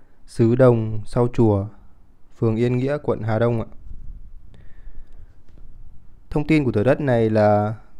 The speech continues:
với tổng diện tích là năm mươi mốt phẩy chín mét vuông, hình thức sử dụng riêng,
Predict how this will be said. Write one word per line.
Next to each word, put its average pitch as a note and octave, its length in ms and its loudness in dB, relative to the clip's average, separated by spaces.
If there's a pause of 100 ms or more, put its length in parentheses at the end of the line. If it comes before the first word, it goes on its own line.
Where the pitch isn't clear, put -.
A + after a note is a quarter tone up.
(600)
với B2+ 120 0
tổng C3 220 4
diện A2+ 200 0
tích E3+ 240 -4
là A2 440 4
năm C3 320 0
mươi C3 100 0
mốt D3+ 240 -2
phẩy G#2 260 0
chín G#2+ 260 -2
mét C#3 220 -4
vuông, C#3+ 280 4 (680)
hình B2 160 -2
thức F#3 180 -4
sử A2 240 2
dụng G#2+ 280 -4
riêng, B2+ 380 2